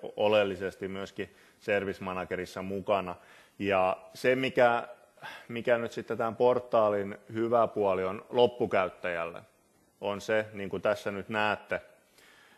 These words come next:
niin on se, että ensinnäkin hyväksyntäketjut on, on totta kai olemassa.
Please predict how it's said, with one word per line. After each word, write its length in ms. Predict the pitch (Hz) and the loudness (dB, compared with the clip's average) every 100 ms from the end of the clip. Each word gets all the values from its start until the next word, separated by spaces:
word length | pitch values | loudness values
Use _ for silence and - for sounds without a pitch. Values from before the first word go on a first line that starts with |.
| _ | _
niin 560 | 98 92 92 90 90 _ - | -8 -4 -4 -4 -8 _ -10
on 160 | 98 | -8
se, 260 | 92 104 98 | -4 -2 0
että 220 | 95 98 | 0 0
ensinnäkin 640 | 101 107 110 104 101 95 - _ _ 113 | 0 0 -4 -4 -6 -6 -10 _ _ 0
hyväksyntäketjut 880 | 120 143 143 135 127 123 131 117 | 2 2 0 0 0 0 0 -2
on, 180 | 123 117 | -2 -2
on 160 | 113 113 | -4 -2
totta 280 | 120 - 113 | -2 -2 0
kai 220 | 113 104 | 4 6
olemassa. 640 | 104 107 101 95 - 104 | 6 6 4 0 -8 -10